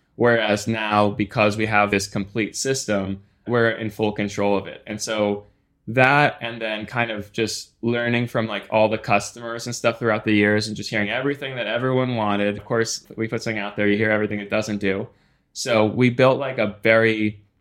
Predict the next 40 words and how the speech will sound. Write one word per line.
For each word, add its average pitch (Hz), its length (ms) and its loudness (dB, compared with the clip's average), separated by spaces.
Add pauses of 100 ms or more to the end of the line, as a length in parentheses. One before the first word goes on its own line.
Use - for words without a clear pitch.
(140)
flexible, 123 600 -2
like, 98 180 -2
logic 107 480 2
system. 98 380 -6
So 113 220 -2
it's 110 200 -2
kind 170 300 -4
of 202 60 -10
somewhere 147 480 -2
in 131 200 -8
between, 123 640 -4
like, 101 460 -6 (340)
a 110 60 2
programming 120 640 0
language 127 760 -2
and, 110 400 -4
like, 104 200 -2
a 110 60 2
user 110 360 0
interface, 139 680 -2 (400)
where 107 760 6 (680)
kind 165 220 6
of 196 60 8
the 180 120 8
idea 127 420 6
was, 113 220 2
like, 104 360 6 (720)
everyone's 165 400 6
got 156 120 6
all 135 140 6
their 127 140 2
different 120 260 -6
problems, 101 400 0
right? 107 120 -4
Everyone's 131 260 -2
got 123 180 -4
their 117 140 0
own 110 120 -8
unique 107 280 -10
thing. 110 380 -6